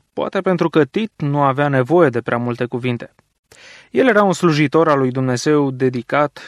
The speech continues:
hotărât și, din câte distingem din ceea ce spune Pavel, un om cu o credință deosebită. Dar nu trebuie să uităm nici măcar pentru o clipă că și noi facem parte din destinatarii epistolei.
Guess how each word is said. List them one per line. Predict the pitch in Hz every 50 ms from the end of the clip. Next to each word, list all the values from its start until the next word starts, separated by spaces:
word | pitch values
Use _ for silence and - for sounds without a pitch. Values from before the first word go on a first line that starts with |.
| - - -
hotărât | - 135 127 - 131 127 127 143 170 170
și, | - - - 127
din | 123 120 120 120
câte | 123 - 135 139 127
distingem | 123 131 123 - - 160 165 175 165 165 135
din | 120 117 117
ceea | 117 - 127 127
ce | - 143
spune | 127 - - 147 139
Pavel, | 127 - 151 156 160 143 143 135 139 - _
un | - - 160 151 160
om | 175 196 208 208 202
cu | 185 - 160
o | 143 139
credință | 131 - 143 143 139 147 143 135 - 135
deosebită. | 131 139 135 127 123 - 135 120 123 120 - - - _ _ _ _ _ _ _ _ _ _ - - - - - - - - - _
Dar | - - 262 - - _
nu | - 220 247
trebuie | 254 - 240 226 226 196
să | - 208
uităm | 196 190 - 226 226
nici | 220 208 208 214 196 -
măcar | 202 202 180 - 190 185 -
pentru | - 185 175 - 180 180
o | 175
clipă | - - 226 226 196 - 127 120
că | - 131
și | 131 - - 170
noi | 170 175 185 180 151
facem | 131 - 131 123 - - 120 120
parte | - 139 139 139 - - 123
din | 123 127 123 123 123
destinatarii | 131 131 127 - - 139 135 131 123 120 - 143 135 131 127 120
epistolei. | 117 120 - 127 120 - - 120 107 - - _